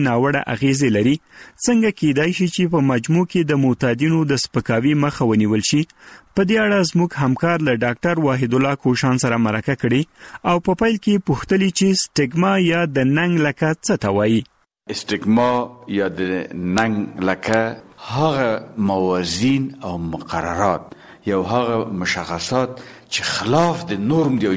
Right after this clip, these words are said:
Speaker 2: جامعې، هغه ته وایي سټیګما یا د ننګ لکه. افغانستان کې یا په ټول نړۍ کې احتیاط خپله د کلمې یو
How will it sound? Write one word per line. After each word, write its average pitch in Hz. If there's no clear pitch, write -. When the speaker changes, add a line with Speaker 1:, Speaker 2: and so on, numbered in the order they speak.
Speaker 2:
جامعې، 92
هغه 107
ته 107
وایي 101
سټیګما 85
یا 98
د -
ننګ 104
لکه. 110
افغانستان 123
کې -
یا 123
په 131
ټول 180
نړۍ 131
کې 120
احتیاط 170
خپله 151
د 95
کلمې 147
یو 101